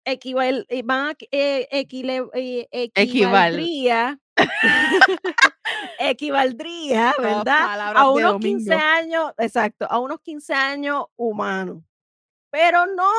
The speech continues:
Speaker 1: exactamente esto tiene que ver. <laughs>
Speaker 2: Nosotros estábamos sacándole la edad a mi perrito, tiene como sesenta y pico de años ya.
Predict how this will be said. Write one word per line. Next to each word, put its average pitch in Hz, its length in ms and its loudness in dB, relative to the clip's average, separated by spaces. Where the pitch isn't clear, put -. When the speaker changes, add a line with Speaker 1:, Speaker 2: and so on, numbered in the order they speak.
Speaker 1:
exactamente 370 960 -2
esto - 220 -12
tiene 202 300 -8
que 170 140 -14
ver. - 200 -20
<laughs> - 2000 -2
Speaker 2:
Nosotros 254 400 -4
estábamos 339 340 -4
sacándole 285 420 -6
la 262 60 -4
edad 262 120 -2
a 262 40 -6
mi 277 120 -10
perrito, 277 380 -8
tiene 208 260 -10
como 247 280 -12
sesenta 190 420 -14
y 180 60 -14
pico 175 300 -12
de 175 140 -6
años 147 380 -14
ya. - 200 -20